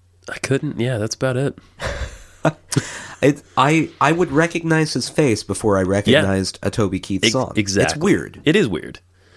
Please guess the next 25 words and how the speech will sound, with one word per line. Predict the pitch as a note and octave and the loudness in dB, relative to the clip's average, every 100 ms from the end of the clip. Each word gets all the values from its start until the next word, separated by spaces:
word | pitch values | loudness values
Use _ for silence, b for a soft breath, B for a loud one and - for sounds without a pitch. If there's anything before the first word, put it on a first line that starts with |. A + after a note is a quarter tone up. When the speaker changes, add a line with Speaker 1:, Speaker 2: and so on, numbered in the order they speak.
| b b | b b
Speaker 1:
I'm | D3 | 2
pretty | G#3+ A3+ | 2 2
sure | G#3 F#3+ | 0 2
he | F3 | 2
had | D3 A#2+ | 4 2
a | |
song | - A2+ A2 | 2 2 2
called | A2 G2+ | 2 2
America | F2+ F#2+ - | 2 0 -2
Fuck | - G#2 G2 F#2 | 0 0 0 -2
Yeah. | G2 G#2+ A2 _ _ _ B B B - - | 0 -2 -6 _ _ _ B B B -12 -4
Speaker 2:
That | F#2+ | -2
sounds | - G#2+ G#2+ | -2 -4 -4
right. | E2+ F2+ - | -2 -2 -2
Speaker 1:
Yeah. | F#2+ F2 D#2 - _ _ _ _ - | -2 -2 -4 -12 _ _ _ _ 0
Speaker 2:
That's | A2 - | 0 4
probably | G2+ D3 F#2+ | 2 4 2
what | E2+ | 0
he's, | E2+ - - _ _ - | -2 -4 -12 _ _ -8
what | F#2+ E2+ | -4 -2
he | F#2 | -2
sang | - F#2 | -4 -4
Speaker 1:
Singing | F#2+ F#2 | -2 0
Speaker 2:
tonight. | F2+ A2+ | 0 0
Speaker 1:
tomorrow. | F2+ | 0